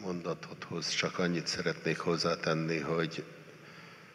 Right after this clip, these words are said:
halál előtt egy-két évvel mondta Makovec Imre ki azt, amit nekem hosszú idő volt megérteni, hogy miről beszél. Hogy egy műalkotás valódi értékét nem az önkifejezés, hanem egy kultúra pontos közvetítése adja.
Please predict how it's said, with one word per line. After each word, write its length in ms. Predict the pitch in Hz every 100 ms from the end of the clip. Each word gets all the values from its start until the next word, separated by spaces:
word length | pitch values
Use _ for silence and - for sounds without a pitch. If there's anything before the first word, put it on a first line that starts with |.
| - - - - - - - - -
halál 420 | - 104 98 80 82
előtt 420 | 80 80 78 -
egy-két 540 | 78 - - 85 78
évvel 360 | 80 76 85 78
mondta 560 | 76 73 73 80 78 73
Makovec 500 | 82 - 78 - -
Imre 280 | 80 76 78
ki 200 | - 78
azt, 280 | 76 -
amit 400 | 95 85 80 - - - - -
nekem 520 | 92 87 - 85 82 - -
hosszú 320 | - 95 - 95
idő 280 | 87 87
volt 240 | 80 82 80
megérteni, 640 | 87 80 80 - 85 76
hogy 180 | 71 78
miről 300 | 80 76 73
beszél. 540 | 73 76 - 82 82 - - - - - - - - -
Hogy 360 | - 80 80 78
egy 160 | 85
műalkotás 760 | 90 98 92 - 82 - 76 -
valódi 440 | 87 85 82 78
értékét 640 | 78 78 - 78 - 78 -
nem 140 | 80
az 120 | 78
önkifejezés, 960 | 82 80 - 82 80 78 80 80 76 -
hanem 260 | 82 78
egy 240 | 76 78 -
kultúra 480 | - 87 - - 73
pontos 460 | - 76 73 71
közvetítése 880 | - 73 - 71 73 73 62 - 69
adja. 380 | 65 62 58 58